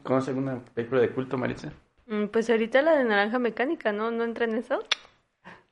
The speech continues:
Speaker 1: A ver, cuéntanos de qué trata esa. Yo no la he visto.
Speaker 2: Ah, yo sí la he visto.
Speaker 1: A ver.
Speaker 2: Híjole, es como muy psicológica, bueno, según yo. Ah, la vi hace mucho tiempo y sé que me gustó.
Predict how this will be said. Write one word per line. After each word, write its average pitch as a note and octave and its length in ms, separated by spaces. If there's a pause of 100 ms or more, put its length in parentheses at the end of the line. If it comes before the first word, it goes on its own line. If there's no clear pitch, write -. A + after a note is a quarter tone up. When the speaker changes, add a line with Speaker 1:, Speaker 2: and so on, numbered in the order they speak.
(340)
Speaker 1:
A G2+ 100
ver, G#2+ 120
cuéntanos B2+ 460
de A#2+ 80
qué B2 120
trata B2 260
esa. B2+ 220
Yo C3+ 120
no D#3+ 80
la F#3 80
he D#3+ 40
visto. F3 180
Speaker 2:
Ah, F3+ 220
yo G3+ 120
sí G3 140
la F#3+ 120
he F#3 40
visto. F3+ 380
Speaker 1:
A A2+ 60
ver. A#2+ 160 (720)
Speaker 2:
Híjole, F#3 520
es - 140
como B3+ 240
muy A3+ 120
psicológica, F#3+ 840
bueno, F#3+ 260
según F3+ 320
yo. F3+ 160 (200)
Ah, C4 260
la B3 120
vi C4 100
hace E4+ 240
mucho F4+ 760
tiempo C#4+ 300
y C4 120
sé A3+ 120
que B3 100
me A3 120
gustó. G#3+ 400